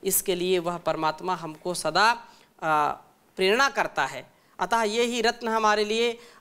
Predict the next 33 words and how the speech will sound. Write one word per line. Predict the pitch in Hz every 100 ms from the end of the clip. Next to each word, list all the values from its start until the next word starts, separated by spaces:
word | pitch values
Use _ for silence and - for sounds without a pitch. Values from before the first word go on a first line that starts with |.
| -
प्रभु | 180 175 196 190 226
ने | 220
प्रत्येक | 220 196 - 233 233
शरीर | 196 196 185 - - - -
रूप | 170 175 180 -
घर | 160 175
में | 185 180
सात | - 175 -
रत्नों | 160 - 180
की | 180
स्थापना | 165 - 165 190 202
की | 202 220
है। | 220 262 262 - _ _ _ -
अ, | 170 165 156
"दमे | 160 208 269 277
दमे | 233 233 220
सप्त | - 214 -
रत्ना | 185 175 175 190 175
दधाना", | 165 156 147 151 139 -
ये | 165 160 - -
भी | 170 175
एक | 170 170 -
ऋग्वेद | 151 151 160 165
का, | 170 151 - - - -
अ, |
वचन | 147 139 147 208 202
है | 190 233 254 - -
कि | 269
इस | 277 349 -
रत्न | 262 196 285 330 320
धात्मम | 240 214 208 214 226 220
प्रभु | 226 214 269
की | 277 247 214